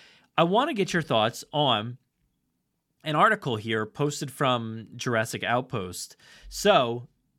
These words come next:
this is, um, Hammond. They posted this, this article, uh, Jack posted, "Independent writers pitch John Hammond prequel story." So he says just a team of independent writers have,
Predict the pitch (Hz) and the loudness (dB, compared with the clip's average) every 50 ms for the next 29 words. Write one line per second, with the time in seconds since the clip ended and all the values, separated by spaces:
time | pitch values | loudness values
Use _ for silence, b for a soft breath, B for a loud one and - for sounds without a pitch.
0 | _ - 139 139 170 - - 156 135 127 120 117 113 117 - - 117 107 101 98 | _ -10 -8 -6 -6 -4 -2 0 0 0 0 -2 -6 -8 -8 -6 -2 -2 0 0
1 | 95 92 92 90 98 135 - _ _ _ _ _ - - - 180 165 151 139 104 | -2 -4 -6 -8 -12 -16 -18 _ _ _ _ _ -6 -2 2 2 2 2 0 -4
2 | 87 87 - - - - _ _ _ _ _ - 120 113 151 160 151 156 165 135 | -10 -12 -14 -16 -18 -18 _ _ _ _ _ -8 -2 0 0 0 0 0 -2 -2
3 | 135 143 127 - - b b b b b b b b b b b - 135 127 190 | -2 -2 -4 -6 -10 b b b b b b b b b b b -8 0 2 4
4 | 214 226 226 220 - 196 170 160 156 143 127 113 127 131 123 120 120 139 156 160 | 4 4 2 0 0 0 0 2 2 2 0 -2 -2 -2 -2 -2 0 0 0 0
5 | 160 160 - 135 127 127 - 127 117 113 110 - - 151 175 185 151 - 175 156 | 0 0 -2 -2 -2 -4 -4 -4 -4 -4 -4 -4 -4 -4 -4 -4 -4 -4 -6 -6
6 | 135 135 - 131 135 135 120 107 104 101 104 - - - - 110 101 - - - | -8 -8 -4 -2 -2 -2 -2 -4 -6 -8 -10 -12 -16 -14 -12 -12 -12 -12 -14 -8
7 | 127 110 101 104 107 104 98 113 110 104 98 95 - - - 127 127 - 104 107 | -6 -6 -4 -4 -6 -6 -8 -8 -8 -8 -8 -10 -8 -6 -6 -6 -6 -8 -12 -12
8 | - - - 101 90 78 60 60 80 - b b b b b b - - - 135 | -14 -14 -12 -12 -12 -12 -12 -14 -14 -16 b b b b b b -14 -2 0 2
9 | 123 120 117 113 110 107 104 - - 123 - 139 123 120 117 113 110 107 - 127 | 2 4 4 4 2 2 0 -4 -6 -8 -6 -4 -2 -2 -2 -4 -4 -4 -4 -4
10 | 117 117 - - 120 113 - 117 - - - - 143 135 127 123 107 107 110 110 | -4 -4 -2 -4 -4 -4 -4 -6 -8 -8 -6 -6 -4 -2 -2 -2 -2 -2 -2 -4
11 | 110 - - 120 107 107 98 80 85 110 127 120 95 90 90 90 - - b b | -4 -4 -4 -6 -6 -6 -8 -6 -4 -2 -2 -2 -2 -4 -6 -8 -10 -10 b b
12 | b b b b b b b _ - 120 117 107 101 101 98 92 95 | b b b b b b b _ -2 0 2 2 2 0 -2 -4 -6